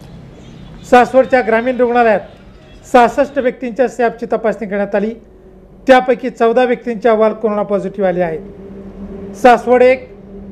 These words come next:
राजेवाडी एक, जेजुरी एक, वाल्हे दोन, दिवे तीन, वाळुंज तीन,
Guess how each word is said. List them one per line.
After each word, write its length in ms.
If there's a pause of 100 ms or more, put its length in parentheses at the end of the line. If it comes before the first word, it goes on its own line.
(160)
राजेवाडी 540
एक, 260 (600)
जेजुरी 420
एक, 260 (480)
वाल्हे 280
दोन, 320 (600)
दिवे 280
तीन, 380 (560)
वाळुंज 400
तीन, 320